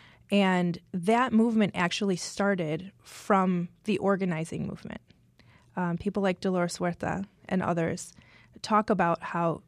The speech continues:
community health centers should have organizers within their clinics. So it just made a lot of sense for Iman as an organization to move in that direction and to pursue that federal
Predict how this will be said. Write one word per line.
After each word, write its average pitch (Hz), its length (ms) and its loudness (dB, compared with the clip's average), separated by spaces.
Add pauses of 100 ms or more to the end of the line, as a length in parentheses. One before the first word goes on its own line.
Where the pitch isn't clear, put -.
community 208 380 4
health 185 220 0
centers 175 340 -2
should 214 220 0
have 185 200 0
organizers 175 1000 -6
within 180 720 0 (100)
their 170 460 0
clinics. - 580 -2 (640)
So 220 220 4
it 220 100 4
just 220 200 6
made 214 300 6
a 214 60 6
lot 190 260 4
of 175 100 0
sense 180 560 -2
for - 220 -2
Iman 185 320 0
as 165 140 0
an 175 80 -2
organization 170 760 -4
to - 160 -2
move 185 300 2
in 170 80 -2
that 147 220 -8
direction 165 440 -6
and 165 140 -4
to 180 120 -6
pursue 185 420 -4
that 170 280 -4
federal 170 580 -4